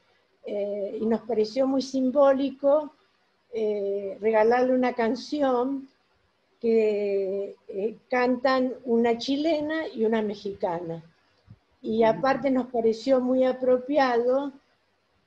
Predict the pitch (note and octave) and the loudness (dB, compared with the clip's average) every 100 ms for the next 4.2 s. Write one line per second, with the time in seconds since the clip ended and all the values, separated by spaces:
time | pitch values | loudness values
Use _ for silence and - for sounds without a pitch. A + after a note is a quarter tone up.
0 | - G3 G3 F#3+ - _ A#3 A#3 A3+ A3 | -4 0 0 -2 -12 _ 0 2 0 -2
1 | G#3 - A3+ B3 B3 B3+ B3+ B3+ A#3+ A3 | -6 -2 0 0 0 2 0 -2 -4 -4
2 | - G3 A#3+ A#3+ B3 A#3+ G#3 F#3+ - A#3 | -6 -6 -2 0 -2 -2 -4 -4 -4 0
3 | A#3 A#3+ A#3 - A3 A3 A#3+ A#3+ F#3+ E3+ | 2 0 -2 -4 0 2 4 2 0 -2
4 | D#3 | -6